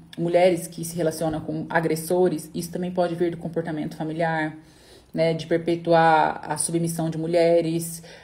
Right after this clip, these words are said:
A gente tem a rejeição, o abandono. Então, todos esses sentimentos, eles fazem parte, sim, dessa repetição de padrão.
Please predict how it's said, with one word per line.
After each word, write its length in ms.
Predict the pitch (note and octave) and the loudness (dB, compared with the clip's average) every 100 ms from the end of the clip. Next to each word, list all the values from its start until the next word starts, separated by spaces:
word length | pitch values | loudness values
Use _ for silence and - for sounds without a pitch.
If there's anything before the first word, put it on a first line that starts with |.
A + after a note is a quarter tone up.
| - | -2
A 60 | |
gente 260 | F3+ E3+ - | 0 0 0
tem 880 | F3+ F3+ F3+ F3+ E3+ E3 D#3+ D3 - - | 0 2 2 0 0 -2 -2 -4 -4 -2
a 60 | |
rejeição, 840 | D#3+ E3+ F3 E3+ F#3 E3+ E3+ E3 E3+ E3 | -2 2 0 2 4 6 4 0 -2 0
o 100 | D#3+ | 4
abandono. 760 | D#3+ F3 F3 E3+ E3 E3 E3+ E3 | 4 4 4 4 4 2 0 -4
Então, 200 | E3 F#3+ | -4 -6
todos 440 | F3+ G#3 C#4+ B3 G3 | 2 4 4 2 2
esses 240 | F#3 F3+ | 2 0
sentimentos, 920 | - D#3 D#3+ D#3+ F3+ G#3+ D#3+ C#3 - - - _ | -6 -6 -6 -4 -2 -4 -6 -10 -12 -20 -20 _
eles 240 | E3 E3+ E3 | -2 -2 2
fazem 280 | E3 F3 | 2 2
parte, 520 | F3+ E3+ E3 E3+ E3+ F3 | 0 2 2 0 -4 -12
sim, 440 | - E3+ D#3 D#3+ E3 | -8 -6 -4 -6 -2
dessa 300 | D#3 D#3+ E3 | -2 -2 -4
repetição 400 | E3 D#3+ - D#3 | -6 -6 -6 -8
de 100 | - | -6
padrão. 380 | E3 D3+ D3 | -6 -2 -4